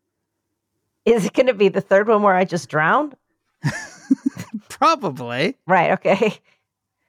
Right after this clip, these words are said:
Speaker 1: But I have an option. Like, I'm being given an
Speaker 2: Apparently
Speaker 1: option.
Speaker 2: you have an option.
Speaker 1: That I'm not, there's a lot, okay. That somehow when the boat battery goes into the ocean, the ocean electrocutes and me and all the fish die <laughs> and everybody,
Speaker 2: Right.
Speaker 1: everybody gets zapped.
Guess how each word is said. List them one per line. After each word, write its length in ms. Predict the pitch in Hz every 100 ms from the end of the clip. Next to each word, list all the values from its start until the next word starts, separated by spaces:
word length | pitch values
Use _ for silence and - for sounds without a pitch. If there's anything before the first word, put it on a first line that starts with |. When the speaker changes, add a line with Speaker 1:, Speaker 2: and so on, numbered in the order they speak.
| _
Speaker 1:
But 100 | 214
I 60 | 247
have 120 | 262
an 80 | 254
option. 560 | 262 262 - 151 110 -
Like, 140 | 190
I'm 120 | 214 208
being 200 | 254 208
given 220 | 196 196
an 100 | 185
Speaker 2:
Apparently 340 | 180 151 226
Speaker 1:
option. 100 | 147
Speaker 2:
you 80 | 180
have 160 | 170 139
an 80 | 131
option. 400 | 113 98 - - _ _ _ _
Speaker 1:
That 120 | 214
I'm 160 | 185 220
not, 340 | 214 233 220 - _ _
there's 100 | 147
a 40 | 220
lot, 240 | 226 156
okay. 280 | 202 240 185 - - _ _ _
That 80 | 214
somehow 400 | - 277 277 240
when 160 | 214
the 80 | 202
boat 320 | 180 196 214
battery 380 | 208 208 202 202
goes 380 | 165 - 190 202
into 220 | 190 190
the 100 | -
ocean, 360 | 165 180 - 180
the 120 | 165
ocean 320 | 175 180 190
electrocutes 640 | 180 180 - - 202 196
and 140 | 175 175
me 140 | 196
and 100 | 190
all 120 | 196
the 100 | 202
fish 300 | - 185 - -
die 320 | 233 226 226
<laughs> 40 |
and 300 | 233 208 220 -
everybody, 460 | 262 277 233 226 226
Speaker 2:
Right. 140 | - _ _ _
Speaker 1:
everybody 460 | 220 240 220 220 214
gets 280 | 220 -
zapped. 240 | 190 208